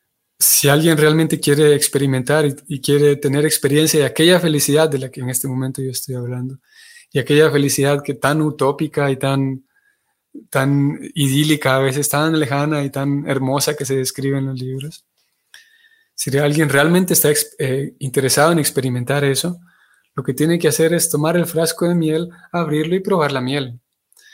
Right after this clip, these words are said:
No se puede experimentar ese dul-, ese dulce simplemente lamiendo la botella de miel por fuera.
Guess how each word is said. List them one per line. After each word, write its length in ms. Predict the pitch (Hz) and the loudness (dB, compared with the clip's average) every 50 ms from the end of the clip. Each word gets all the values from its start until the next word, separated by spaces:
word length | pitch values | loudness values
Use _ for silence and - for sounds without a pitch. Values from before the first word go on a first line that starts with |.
| - - _ - | -20 -20 _ -6
No 100 | 160 147 | -4 -2
se 140 | 135 - 160 | -2 -2 -2
puede 300 | 165 175 170 170 170 165 | 0 2 2 4 4 2
experimentar 760 | 156 - - - 147 147 143 143 139 135 131 - 147 151 | 0 -2 0 0 0 2 2 0 0 0 0 0 2 2
ese 260 | 151 147 147 - 151 147 | 2 2 2 0 0 0
dul-, 300 | 143 143 143 - - _ - | 0 -2 -4 -6 -8 _ -10
ese 260 | - 135 - - 151 | -6 -4 -2 0 0
dulce 500 | 147 180 208 196 - - 139 165 185 - _ _ _ _ _ _ _ _ _ _ _ _ _ _ - | 2 2 2 2 2 0 -2 -2 -4 -10 _ _ _ _ _ _ _ _ _ _ _ _ _ _ -6
simplemente 680 | - - 165 156 165 165 151 151 147 151 151 151 175 160 | -4 -2 -2 0 0 2 2 2 2 2 0 0 0 0
lamiendo 560 | 156 151 147 147 143 143 147 151 156 151 156 | 2 2 2 2 2 2 2 2 2 2 2
la 100 | 147 147 | 2 2
botella 480 | 143 139 139 139 139 - 143 147 151 147 | 2 2 0 0 0 0 2 4 4 4
de 100 | 143 139 | 4 2
miel 260 | 135 139 139 143 143 | 2 0 -2 -2 -4
por 220 | - 147 139 131 | -4 -6 -6 -6
fuera. 520 | - - - 135 139 135 131 120 120 120 | -6 -4 -2 -2 -2 -2 -4 -6 -8 -12